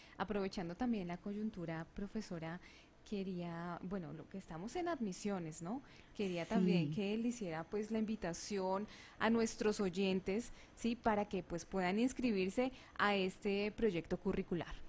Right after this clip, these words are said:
Speaker 2: Bueno, ya ustedes habrán escuchado todas las bondades, eh, que tiene estudiar este programa de Humanidades y Lengua Castellana en la Universidad Distrital.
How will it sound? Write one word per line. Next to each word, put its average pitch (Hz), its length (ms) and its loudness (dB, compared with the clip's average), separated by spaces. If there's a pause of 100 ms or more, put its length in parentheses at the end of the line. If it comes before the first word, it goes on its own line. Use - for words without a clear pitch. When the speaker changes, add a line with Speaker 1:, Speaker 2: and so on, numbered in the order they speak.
(440)
Speaker 2:
Bueno, 175 380 8
ya 175 240 6
ustedes 254 340 6
habrán 214 280 8
escuchado 208 560 8
todas 240 360 10
las 262 160 6
bondades, 190 1080 6
eh, 202 260 6
que 196 160 8
tiene 180 560 8
estudiar 170 880 8
este 202 320 6
programa 185 400 10
de 170 80 10
Humanidades 185 500 8
y 196 60 4
Lengua 165 180 6
Castellana 175 460 4
en 165 80 6
la 190 100 6
Universidad 160 540 2
Distrital. 180 680 4